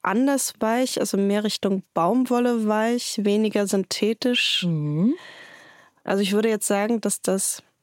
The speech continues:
Speaker 1: das zweite, was ich jetzt in der Hand habe, ist H und M und das erste ist Shein.
Speaker 2: Ja, das ist richtig. Du darfst die Augen auch aufmachen. Du kannst dir sie auch anschauen. Sie haben unterschiedliche Farben, ähm, aber sie sind, finde ich, von ihren Nähten und so weiter schon sehr ähnlich.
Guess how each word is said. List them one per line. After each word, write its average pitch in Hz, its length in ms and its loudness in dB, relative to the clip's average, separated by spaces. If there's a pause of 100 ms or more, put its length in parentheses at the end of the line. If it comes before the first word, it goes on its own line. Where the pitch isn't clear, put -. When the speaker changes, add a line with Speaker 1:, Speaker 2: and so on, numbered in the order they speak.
(120)
Speaker 1:
das 185 160 0
zweite, 269 560 0
was 220 120 -2
ich - 180 -2
jetzt 202 260 0
in 226 80 2
der 208 120 2
Hand 202 160 0
habe, 196 140 -2
ist - 160 -2
H 185 120 2
und 180 140 -2
M 226 180 0
und - 240 -2
das - 340 -2
erste - 360 -2
ist - 160 -4 (120)
Shein. 170 420 0 (320)
Speaker 2:
Ja, 196 300 0 (420)
das 254 140 0
ist 247 140 -2
richtig. 220 260 0
Du 185 80 0
darfst 202 220 0
die - 60 0
Augen 233 180 2
auch 220 100 0
aufmachen. 220 640 0 (240)
Du - 80 -4
kannst 214 220 0
dir 220 100 2
sie 190 160 2
auch - 100 -4
anschauen. 196 420 0
Sie 196 100 2
haben 202 120 0
unterschiedliche 220 580 0
Farben, 214 520 2 (400)
ähm, 196 300 2
aber 202 300 -2
sie 202 120 0
sind, 233 440 2
finde 220 260 0
ich, 208 100 -4
von 214 120 -4
ihren 185 240 0
Nähten 202 360 0
und 226 120 0
so 202 120 -2
weiter 190 240 0
schon 220 280 0
sehr 180 200 0
ähnlich. 185 720 0